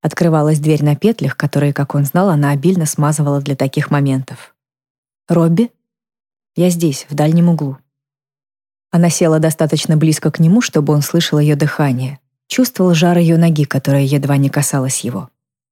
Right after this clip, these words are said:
"Как прошел ваш день?" спросил он. "Насладились покоем?" "Да", подтвердила она. "Я почти вообще не работала. А вы как?" "Хороший день,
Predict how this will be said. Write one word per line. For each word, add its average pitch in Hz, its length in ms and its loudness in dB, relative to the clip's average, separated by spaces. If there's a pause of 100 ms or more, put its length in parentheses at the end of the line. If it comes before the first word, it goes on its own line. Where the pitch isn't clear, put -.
(420)
"Как 214 200 -4
прошел 147 320 0
ваш 143 200 0
день?" 147 260 -2 (440)
спросил - 480 -4
он. 143 220 -2 (680)
"Насладились 185 520 2
покоем?" 135 480 -4 (840)
"Да", 165 280 0 (100)
подтвердила 147 560 -4
она. 135 260 -4 (540)
"Я 190 100 0
почти 202 360 -4
вообще 214 340 0
не 131 100 2
работала. 135 540 -6 (540)
А 269 100 -2
вы 202 140 2
как?" - 340 -6 (880)
"Хороший 233 480 0
день, 135 300 -4